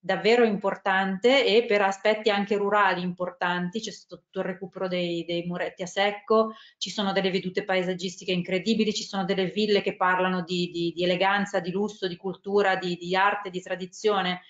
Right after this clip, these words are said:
Veramente, veramente possi-, potremmo stare in giro settimane, invece, vabbè,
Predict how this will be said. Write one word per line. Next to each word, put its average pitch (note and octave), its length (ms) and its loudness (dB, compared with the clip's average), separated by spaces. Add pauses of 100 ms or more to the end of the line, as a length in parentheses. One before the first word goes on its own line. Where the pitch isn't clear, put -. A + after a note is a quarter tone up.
(320)
Veramente, F#3 1160 2
veramente F3 440 -2
possi-, F3+ 300 -8
potremmo G3 340 -2
stare G#3+ 260 2
in G#3 100 2
giro G3 1120 6
settimane, G#3+ 720 2
invece, G3 380 -2
vabbè, F3+ 360 0